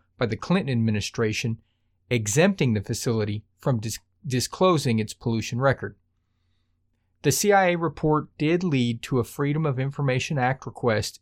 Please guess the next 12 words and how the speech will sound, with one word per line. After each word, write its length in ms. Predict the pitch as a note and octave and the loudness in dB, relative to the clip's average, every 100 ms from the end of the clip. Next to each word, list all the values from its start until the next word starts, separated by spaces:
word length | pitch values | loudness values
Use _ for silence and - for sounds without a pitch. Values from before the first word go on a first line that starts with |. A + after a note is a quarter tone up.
| - | -6
in 220 | B2 A2 | -4 -2
two 160 | - C3+ | -2 -4
thousand 440 | C3+ A#2+ - G#2+ | 0 0 -2 -2
five 340 | - D3 G#2 - _ _ _ _ _ _ _ _ _ - | 4 4 4 -4 _ _ _ _ _ _ _ _ _ -4
and 460 | C#3 D#3 E3 E3+ - _ _ - | 0 2 0 -2 -10 _ _ -2
was 220 | C#3 B2+ | 0 0
re-released 800 | C3+ G3 G3+ B2+ G#2+ G#2 B2+ - D3 | 2 0 2 2 2 0 -2 -4 -4
in 140 | B2 | -2
a 40 | |
more 280 | A#2+ C3 C3+ | 0 0 -2
expanded 560 | C#3 - D3+ D3+ F#3+ F#3+ | -2 -2 0 2 0 -4
form 480 | - B2+ A2+ B2 | -2 0 2 0